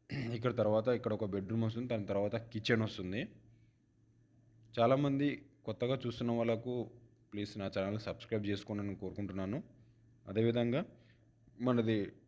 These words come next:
జెన్యూన్‌గా ఉంటుందండి. మనం ఏదైనా ప్రాపర్టీ పెట్టామంటే అది జెన్యూన్‌గా ఉంటుంది. మీకు ఈ ప్రాపర్టీ నచ్చిందంటే డైరెక్ట్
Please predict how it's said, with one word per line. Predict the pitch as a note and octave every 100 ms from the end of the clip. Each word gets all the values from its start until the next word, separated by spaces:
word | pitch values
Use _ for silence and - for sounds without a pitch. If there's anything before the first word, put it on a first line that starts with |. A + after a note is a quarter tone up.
| _ _ _ _ -
జెన్యూన్‌గా | G#2 G#2+ B2 C#3+ C3+
ఉంటుందండి. | C3 A#2+ A#2+ A#2+ A#2
మనం | B2 A#2 A2
ఏదైనా | G2+ A2 A#2
ప్రాపర్టీ | A2+ G#2 G2+ G#2 B2 A#2 - - _ -
పెట్టామంటే | G2 G#2+ G#2+ G#2+
అది | A2 G#2
జెన్యూన్‌గా | G2 G2+ A2 A2
ఉంటుంది. | G#2+ G#2 G#2 C3 G#3 - _ _ _ _ -
మీకు | G2 G2+
ఈ | G2+
ప్రాపర్టీ | F#2+ - F#2+ G2 B2+ B2+
నచ్చిందంటే | C3+ A2 A2+ C3+ B2+ A#2+ C3
డైరెక్ట్ | G2+ G2 G#2 -